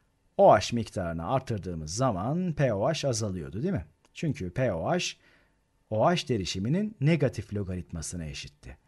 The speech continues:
Demek ki O H artınca P O H azalıyor. Ve de P H artıyor. Zaten düşünürseniz O H eklediğinize göre çözeltiyi daha bazik yapıyor olmalısınız. Yüksek P H'da zaten daha bazik demek, değil mi?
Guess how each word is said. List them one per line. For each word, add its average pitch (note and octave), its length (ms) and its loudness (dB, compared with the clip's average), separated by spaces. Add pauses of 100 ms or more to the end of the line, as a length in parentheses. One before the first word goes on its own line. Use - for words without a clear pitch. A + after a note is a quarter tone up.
(380)
Demek C#3 320 2
ki D#3+ 280 0
O A#2+ 180 4
H D#2+ 240 -4
artınca A#2 720 -2
P B2 220 0
O A2 220 -2
H - 220 -8
azalıyor. A#2 520 -2 (1400)
Ve F#2 140 -6
de D3 240 2
P G#2 160 0
H C#3+ 260 2
artıyor. G2 380 0 (540)
Zaten F#3+ 380 0
düşünürseniz C#3 720 2
O C3+ 140 2
H C3 260 4
eklediğinize G#2+ 520 -4
göre F2 400 -4
çözeltiyi C3+ 800 -2
daha C#3 280 0
bazik A#2+ 340 -2
yapıyor F#2+ 340 -6
olmalısınız. D2 760 -10 (680)
Yüksek C#3+ 380 0
P A#2 120 2
H'da F2+ 340 -2
zaten D#3 460 0
daha D3 260 4
bazik G#2 320 -4
demek, D2+ 300 -10
değil G#3+ 100 0
mi? F2 120 -2